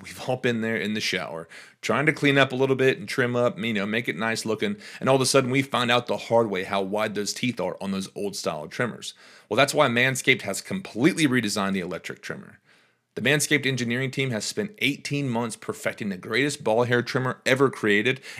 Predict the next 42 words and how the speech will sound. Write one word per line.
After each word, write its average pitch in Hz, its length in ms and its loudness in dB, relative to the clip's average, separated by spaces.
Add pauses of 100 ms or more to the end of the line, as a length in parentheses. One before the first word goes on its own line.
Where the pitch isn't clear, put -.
and 110 100 2
they 104 120 6
just 113 420 0
released 113 400 0
the 110 80 0
new 98 240 0
and 101 80 -2
improved 98 400 -4
Lawnmower 95 460 -4
three 87 180 -8
point 82 300 -8
oh. - 220 -16 (220)
Now, 104 300 4 (380)
go 120 100 2
to 123 80 4
manscaped 143 540 2
dot 123 240 -2
com, 139 360 0
and 107 120 -4
with 110 120 -4
our 131 140 4
code 120 420 0
C - 260 -4
T 139 220 -4
S 110 220 -2
twenty, 180 480 -2 (300)
you 98 80 -4
get - 180 -2
twenty 147 260 0
percent 131 360 -2
off 107 200 0
and 101 140 -6
free 90 160 -6
shipping. - 460 -6 (360)
I - 60 -4
said 110 400 0 (160)
twenty 139 440 0
percent 131 380 -2
off 104 280 -2
and 104 180 -4
free 104 260 -2
shipping 95 460 -4